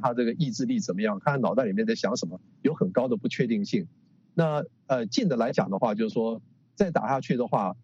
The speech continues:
是否世界最大的，最，最大的两个经济体，美国跟这个中国，他们今年的经济成长都要大量的衰退。那么作为这个成长的一个火车引擎的话，会拖累全，全，全世界的经济。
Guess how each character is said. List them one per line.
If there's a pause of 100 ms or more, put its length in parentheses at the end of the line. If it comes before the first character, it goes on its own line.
(160)
是
否
世
界
最
大
的，
最， (140)
最
大
的
两
个
经
济
体，
美
国
跟 (160)
这
个
中
国， (300)
他
们
今
年
的
经
济
成
长
都
要 (120)
大
量
的
衰
退。
那
么
作
为
这
个 (240)
成
长
的
一
个
火
车
引
擎
的
话，
会
拖
累
全， (140)
全， (140)
全
世
界
的
经
济。